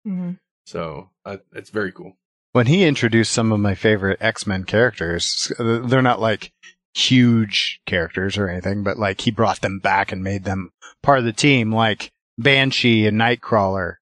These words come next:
Speaker 3: Like, isn't, isn't, uh, isn't Claremont the guy that kind of established that team?
Speaker 2: Yeah, I believe so. There was, because how it, you know, after it came back in the seventies, they did the Giant Size X-Men, which was writ-,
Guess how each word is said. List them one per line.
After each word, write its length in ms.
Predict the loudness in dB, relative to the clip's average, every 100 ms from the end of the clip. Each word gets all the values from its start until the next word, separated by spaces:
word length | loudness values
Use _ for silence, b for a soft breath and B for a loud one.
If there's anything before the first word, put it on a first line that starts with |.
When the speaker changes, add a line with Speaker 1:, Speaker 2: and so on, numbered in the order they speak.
| _
Speaker 3:
Like, 300 | -2 -2 0
isn't, 380 | 2 4 2 0 _ B _
isn't, 420 | 2 4 4 0 2
uh, 500 | 4 4 4 2 -2 _ _ _ -4
isn't 240 | -2 -2
Claremont 420 | 0 2 2 2
the 80 | 2
guy 160 | 2 2
that 120 | 0
kind 200 | 0 0
of 140 | -2 _ _ _ -4
established 600 | 0 0 2 0 -2 0
that 200 | 0 0
team? 360 | -2 -2 -4 -10 _ _ B B -2
Speaker 2:
Yeah, 140 | 0
I 60 | 2
believe 300 | 2 0 0
so. 380 | 0 0 -2 -4 0
There 180 | 2 4
was, 300 | 2 0 -6 _ _ _ -4
because 340 | 0 0 0
how 220 | 2 2
it, 200 | 2 -2 _ _
you 140 | -4 0
know, 180 | 0 0
after 420 | 0 0 -2 -4
it 260 | -8 -10 -4
came 280 | -2 0 2
back 500 | 0 0 -6 -14 _ _ _ -8
in 180 | -6 -4
the 60 |
seventies, 800 | -6 -2 -2 -2 -6 -6 -6 -8
they 160 | -4 -2
did 280 | -2 -4 -6
the 420 | -6 -4 -6 -6
Giant 300 | -4 -4 -2
Size 260 | 0 2 0
X-Men, 420 | -2 -4 -6 -6
which 160 | -8
was 120 | -10 -6
writ-, 260 | -6 -8